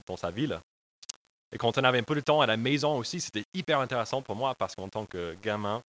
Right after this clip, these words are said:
tu vois les tracteurs qui travaillent sur les fermes et tout ça, c'est trop bien. Et lui, il avait, euh, il habitait en fait sur un verger d'agrumes. Donc il avait un tracteur, donc il faisait des tours en arrosant, euh,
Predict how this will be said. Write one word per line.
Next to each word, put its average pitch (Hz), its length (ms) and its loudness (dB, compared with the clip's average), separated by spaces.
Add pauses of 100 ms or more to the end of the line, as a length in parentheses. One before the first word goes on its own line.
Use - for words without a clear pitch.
(220)
tu 101 100 -14
vois 107 140 0
les 92 100 -2
tracteurs 117 760 0
qui - 80 -12
travaillent 101 400 0
sur 101 140 -8
les 95 100 -4
fermes 107 280 0
et - 20 -8
tout - 80 -12
ça, 104 120 -4
c'est 82 180 -14 (100)
trop 127 340 -6
bien. 95 260 -6 (400)
Et 107 160 0
lui, 151 240 2
il 131 120 6
avait, 113 340 6
euh, 95 160 4
il 110 140 2
habitait 120 340 4
en 101 60 6
fait 98 200 0
sur 98 180 -4
un 92 100 -2
verger 110 580 0
d'agrumes. 98 540 -2 (400)
Donc 107 100 -8
il 110 80 2
avait 110 160 4
un 104 80 2
tracteur, 110 540 4
donc 98 160 -4
il 107 80 -10
faisait 107 240 -8
des 107 140 -4
tours 117 440 -4
en 98 140 -2
arrosant, 101 640 -2
euh, 85 40 -6